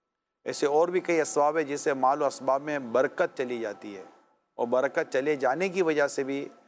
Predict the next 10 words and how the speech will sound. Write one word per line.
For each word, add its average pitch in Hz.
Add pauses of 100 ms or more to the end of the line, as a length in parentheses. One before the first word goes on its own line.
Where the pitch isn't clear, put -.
(440)
ہمارے 139
یہاں 131 (760)
ہو 180
کر 196
بھی 190
پورا 147
نہیں 131
ہو 110
رہا 101
ہوتا۔ -